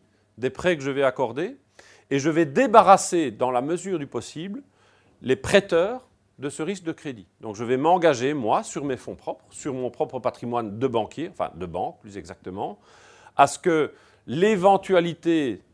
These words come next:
d'une perte liée à un défaut de paiement de mes, euh, de mes prêteurs ne rejaillisse pas sur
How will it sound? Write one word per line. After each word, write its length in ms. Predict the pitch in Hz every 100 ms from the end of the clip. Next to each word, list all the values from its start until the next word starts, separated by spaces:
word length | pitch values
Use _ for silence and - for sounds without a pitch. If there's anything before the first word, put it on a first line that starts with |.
| _
d'une 180 | 120 127
perte 380 | - 190 175 -
liée 260 | 135 135 135
à 120 | 117
un 40 |
défaut 340 | 113 135 135 143
de 60 |
paiement 560 | 143 123 123 120 107 -
de 180 | - 101
mes, 340 | 104 104 95 82 _ _ _ _ _ -
euh, 140 | 78 - - - - -
de 60 |
mes 140 | 87 87
prêteurs 480 | - - 147 226 - _ _ _ _ _ _ _
ne 420 | 127 160 165 165 - _ _ _ _ _ _ _ _ _ _ _ _ _ _ _ - -
rejaillisse 680 | - 170 208 196 190 170 -
pas 320 | 170 202 240
sur 340 | - - 202